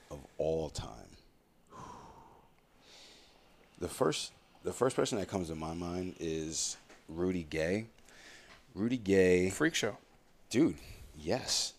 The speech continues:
Speaker 2: Yeah.
Speaker 1: He, I mean, I, I always kind of just, I always saw Rudy Gay, <clears throat> and I was like, "Man,"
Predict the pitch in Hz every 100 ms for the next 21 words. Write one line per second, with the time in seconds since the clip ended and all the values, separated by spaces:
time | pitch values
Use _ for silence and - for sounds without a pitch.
0 | - - 131 120 123 - - _ - 85
1 | 92 92 85 95 98 98 110 110 - 101
2 | 95 90 82 92 90 - - - - -
3 | 135 180 156 - 117 120 107 107 87 90
4 | 101 107 - - 233 220 147 82 - _
5 | _ _ - - 92 95 87 85 90 117
6 | 120